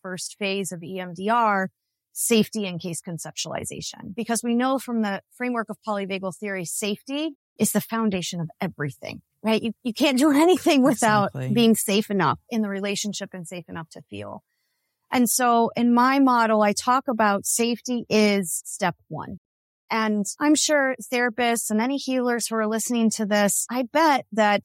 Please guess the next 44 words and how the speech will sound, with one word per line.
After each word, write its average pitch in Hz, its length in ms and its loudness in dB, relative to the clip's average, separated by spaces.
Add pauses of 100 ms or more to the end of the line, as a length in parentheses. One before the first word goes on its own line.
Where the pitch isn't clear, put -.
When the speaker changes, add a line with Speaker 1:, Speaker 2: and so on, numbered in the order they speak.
(160)
Speaker 1:
one 269 240 -2
of 285 60 0
the 240 120 0
things 262 420 -4
that's 220 200 -8
most 226 300 -2
important 240 540 -2
to 214 120 -6
you 185 140 -6
when 190 160 -6
you're 220 100 -2
first 220 380 -6
meeting 208 320 -4
your 165 200 -10
client 180 460 -10
is - 120 -10
helping 226 280 -4
them 220 140 0
to 190 80 -6
feel 180 240 -12
comfortable 165 520 -10
with - 220 -16
you. - 240 -14 (420)
And 240 260 6
that's - 220 0
probably 277 500 2
more 302 220 0
important 330 500 -2
to 294 100 -2
most 240 320 2
of 302 80 -2
us, 339 300 0 (100)
I 180 80 0
think 208 220 0
it 180 100 -2
should 202 300 -4
be, 277 320 -2
than 202 420 2
asking 214 340 2
the 208 60 4
questions, 190 640 0
getting 208 280 2
the 202 80 4
history, 190 720 -4